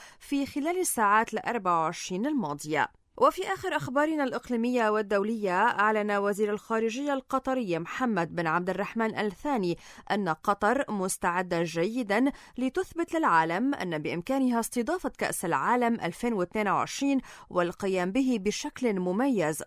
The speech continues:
وقال: "كنا نتفاوض ونتحدث إلى منتجي التطعيمات حول كيفية التأكد من أن كل شخص يحضر كأس العالم تم تطعيمه، لذا في الوقت الحالي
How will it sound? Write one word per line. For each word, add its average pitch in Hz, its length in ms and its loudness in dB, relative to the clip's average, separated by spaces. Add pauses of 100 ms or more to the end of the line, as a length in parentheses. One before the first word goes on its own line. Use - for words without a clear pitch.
وقال: 160 580 2 (380)
"كنا 220 400 2
نتفاوض 208 640 2
ونتحدث 196 960 -2
إلى 202 220 0
منتجي 196 440 -2
التطعيمات 190 720 -2
حول 202 280 0
كيفية 202 540 -4
التأكد 185 580 -2 (280)
من 240 140 0
أن 240 220 0
كل 359 260 -2
شخص 233 480 -6
يحضر 214 360 -2
كأس - 320 -6
العالم 226 460 4 (300)
تم 320 300 4
تطعيمه، 175 580 -2 (300)
لذا 214 420 4
في 233 160 -4
الوقت 170 300 0
الحالي 190 540 0